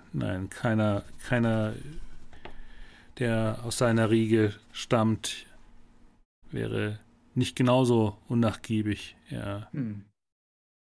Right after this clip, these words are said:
Speaker 1: entfernt jeden, der anders ist und greift sich so leicht an die Platzwunde an der Stirn.
Speaker 2: Gibt es denn, ähm,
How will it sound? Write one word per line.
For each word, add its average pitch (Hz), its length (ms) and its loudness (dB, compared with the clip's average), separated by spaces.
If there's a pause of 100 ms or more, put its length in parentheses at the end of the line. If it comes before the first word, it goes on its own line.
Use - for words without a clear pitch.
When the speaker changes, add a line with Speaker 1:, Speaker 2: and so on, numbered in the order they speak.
(140)
Speaker 1:
entfernt 143 480 4
jeden, 135 500 6
der 113 300 4
anders 117 440 2
ist - 540 -6 (1300)
und - 240 -10
greift - 240 2
sich - 100 -8
so 113 60 -2
leicht 107 380 0 (420)
an 110 200 0
die 107 280 2 (680)
Platzwunde 110 680 4
an 110 180 -4
der 107 100 0
Stirn. 127 380 2 (1900)
Speaker 2:
Gibt 151 180 -2
es - 120 -2
denn, 110 340 -4
ähm, 107 440 -10